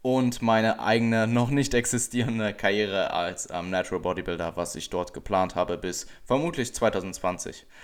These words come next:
Ähm, zu meiner eigenen, ähm, zu meinem eigenen Werdegang im Sport. Und zwar hab ich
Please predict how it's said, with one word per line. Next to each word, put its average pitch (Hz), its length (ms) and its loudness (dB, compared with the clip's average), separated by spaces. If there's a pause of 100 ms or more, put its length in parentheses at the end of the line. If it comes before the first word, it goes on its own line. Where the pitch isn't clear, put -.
(300)
Ähm, 117 300 4 (760)
zu - 180 2
meiner 127 280 8
eigenen, 123 580 4
ähm, 101 380 -2 (560)
zu - 160 -6
meinem 110 260 2
eigenen 107 520 -2
Werdegang 104 400 2
im 101 100 -8
Sport. 107 460 4
Und 95 240 -10
zwar 101 400 2
hab - 260 -4
ich - 400 -6